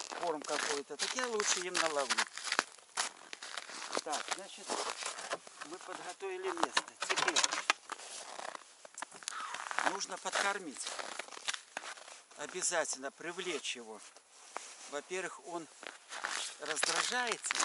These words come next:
сразу, когда видит, мотыль опускается, он активным окунь становится. И мы подкормим. Я много не под-,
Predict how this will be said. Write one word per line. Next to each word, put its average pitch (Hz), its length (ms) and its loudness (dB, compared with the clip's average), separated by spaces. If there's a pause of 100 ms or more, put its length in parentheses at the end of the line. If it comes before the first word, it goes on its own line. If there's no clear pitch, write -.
сразу, 135 300 0 (760)
когда - 440 0
видит, 151 420 2
мотыль 156 340 -2
опускается, 180 840 -2 (840)
он 151 180 -6
активным 170 600 -2
окунь 127 300 -8
становится. 123 640 -8 (1500)
И 131 80 -16
мы 156 220 -10
подкормим. 127 680 -8 (1400)
Я 214 240 -4
много 185 320 -6
не 165 120 -6
под-, - 400 0